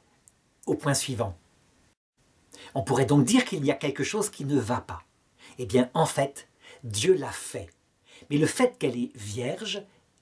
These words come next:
une vraie épouse avec Joseph, qu'elle est mère, une vraie mère qui a accouché de Jésus, indique quelque chose d'abord au plan spirituel. Quand l'ange lui dit qu'elle est pleine de grâce,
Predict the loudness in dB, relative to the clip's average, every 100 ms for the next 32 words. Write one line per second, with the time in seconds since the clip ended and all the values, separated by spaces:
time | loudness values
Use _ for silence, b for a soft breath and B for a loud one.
0 | _ -4 0 0 2 4 6 6 6 0
1 | -8 -8 -8 _ -10 -6 -2 0 0 -2
2 | -6 -20 b _ _ _ _ _ b b
3 | _ -2 4 4 2 _ -10 -2 0 0
4 | -2 -6 -14 _ _ _ -6 2 2 4
5 | 4 6 4 2 -4 -6 -4 -4 -4 -6
6 | -4 -2 -2 -4 -6 -4 -4 -6 -10 _
7 | _ _ _ _ B B B 2 2 0
8 | -8 -10 -2 -2 0 0 2 2 2 4
9 | 4 2 -2 -4 -2 -2 -4 -6 -6 -8
10 | -8 -8 -14 _ _ _ _ -20 B B
11 | 2 4 6 4 0 -4 -4 -8 -6 -6
12 | -2 0 0 0 -4 -2 -4 -6 -12